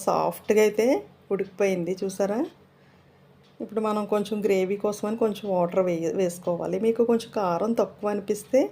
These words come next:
కొంచెం కారం కూడా వేసుకోండి. ఎందుకంటే నేను చికెన్లోనే కారం అన్నీ కలిపేసాను. దాని తర్వాత వచ్చి గోంగూర ఉడికించినప్పుడు గోంగూర కోసం అయితే అందులో కూడా కారం వేసేసాను. ఇంకా నాకైతే ఇంకా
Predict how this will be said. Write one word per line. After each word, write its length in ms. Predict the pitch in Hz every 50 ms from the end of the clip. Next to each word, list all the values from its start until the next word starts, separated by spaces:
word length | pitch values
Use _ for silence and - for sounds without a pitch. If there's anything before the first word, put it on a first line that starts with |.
| - - - - - - -
కొంచెం 220 | 220 208 - 233 233 -
కారం 320 | 220 196 185 180 185 196 202 190
కూడా 160 | 208 208 233 226 208
వేసుకోండి. 640 | 196 190 185 - - - 196 190 180 175 190 233 339 403 - - - _ - - 214
ఎందుకంటే 300 | 208 220 214 220 220 240 233
నేను 140 | 226 226 -
చికెన్లోనే 460 | 226 214 - 220 220 220 220 214 220 226 233 220
కారం 260 | 202 190 190 202 208 208
అన్నీ 140 | 208 214 208 -
కలిపేసాను. 500 | 185 185 180 - 190 190 214 202 202 226 226 233
దాని 140 | 226 220 214 208
తర్వాత 240 | 190 185 190 190 214 202
వచ్చి 160 | 202 - 220 196 220
గోంగూర 360 | 202 190 196 190 196 208 247 330 - - - - - - - - 214
ఉడికించినప్పుడు 600 | 208 214 220 220 202 - 214 214 202 196 226 254 220
గోంగూర 360 | 226 214 208 208 208 208 208 208 208
కోసం 200 | 202 190 - 202 202
అయితే 120 | 202 240 233
అందులో 200 | 208 190 196 196 190 196
కూడా 120 | 214 220 -
కారం 260 | 202 175 170 180 185 185 180
వేసేసాను. 520 | 175 175 175 170 - - 165 165 185 240 330 - - - - - - - - 254
ఇంకా 160 | 240 - 226 226
నాకైతే 300 | 220 214 190 190 190 233 233
ఇంకా 140 | 233 240